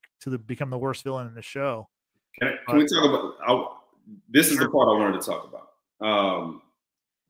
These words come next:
Speaker 2: because we, so he, he says, you know, he, he starts to describe the cordyceps as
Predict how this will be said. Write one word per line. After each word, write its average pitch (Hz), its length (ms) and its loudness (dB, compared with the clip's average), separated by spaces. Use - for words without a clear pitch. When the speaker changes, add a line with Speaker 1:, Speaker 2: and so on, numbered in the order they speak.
Speaker 2:
because 110 920 2
we, 120 200 -8
so - 180 0
he, 120 320 2
he 120 100 0
says, 127 840 2
you 107 140 -2
know, 95 340 0
he, 117 140 -4
he 117 60 -6
starts 123 320 2
to 107 60 -4
describe 101 400 -2
the 101 200 -8
cordyceps 95 640 -4
as 87 720 -6